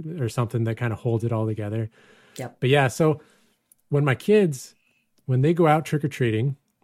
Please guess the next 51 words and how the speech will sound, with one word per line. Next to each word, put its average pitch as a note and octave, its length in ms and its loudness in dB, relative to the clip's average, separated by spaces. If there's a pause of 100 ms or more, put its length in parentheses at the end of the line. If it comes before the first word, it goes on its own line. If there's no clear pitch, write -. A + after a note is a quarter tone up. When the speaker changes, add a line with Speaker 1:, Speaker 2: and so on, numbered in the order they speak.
(240)
Speaker 1:
and A#2 140 0
they C3 100 4
come D3+ 200 2
back C3+ 240 4
with C#3 120 0
all C3 120 4
their B2+ 100 2
candy, A#2 480 -2 (240)
or, G3 180 6
you F#3 140 6
know, C3+ 140 4
whatever B2+ 320 2
candy B2+ 320 0
that A2 160 -2
we C3+ 120 2
bought, A2 440 -2 (520)
Speaker 2:
Mm-hmm. D3 120 -4
Speaker 1:
uh, G#2+ 320 -4 (360)
I A#2 120 0
find C#3+ 260 0
myself C3+ 360 0
eating C3 280 0
a A#2+ 60 -2
lot A2+ 220 0
of A2 80 -2
the A2+ 100 -2
Almond A2 260 -4
Joys. A#2 400 -14 (600)
So C#3 500 0 (460)
again, G3+ 240 4
I F#3+ 80 4
wouldn't G3 200 4
say E3+ 140 2
it's D#3+ 120 0
my C3 100 0
favorite, C#3 460 0 (440)
but G3 100 0
I B2 80 2
was A#2+ 100 0
Speaker 2:
Mm-hmm. A2 40 -6
Speaker 1:
just - 160 -10
thinking B2+ 200 -2
about, C3 200 -4
I, A2+ 160 -4 (100)
I B2+ 120 -6
tend C3 180 0
to - 100 -6
eat A#2+ 140 0
it C3+ 80 2
a C3+ 60 0
lot. C#3 260 -4